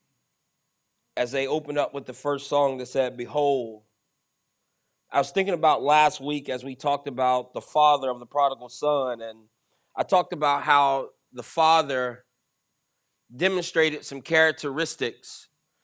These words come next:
He shared some values, and that if these values were mimicked by the sons, then they would then have the heart of the father.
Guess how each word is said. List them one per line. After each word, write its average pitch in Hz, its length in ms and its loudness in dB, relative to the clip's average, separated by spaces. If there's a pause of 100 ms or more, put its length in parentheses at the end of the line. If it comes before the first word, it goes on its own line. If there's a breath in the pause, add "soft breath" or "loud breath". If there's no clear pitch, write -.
(200)
He 151 420 -4
shared 180 420 2
some 131 220 -8
values, 120 960 4 (680)
and 143 280 4
that 143 180 2
if 135 320 -2
these 143 300 -6
values 160 600 2
were 135 160 -4
mimicked 156 560 -4
by 143 200 0
the 131 100 -6
sons, 131 800 -4 (460)
then 139 720 0 (260)
they 143 220 2
would 151 220 -4
then 151 480 -2
have 151 320 4
the 131 80 -4
heart 147 260 4
of 139 80 0
the 127 80 -8
father. 135 480 2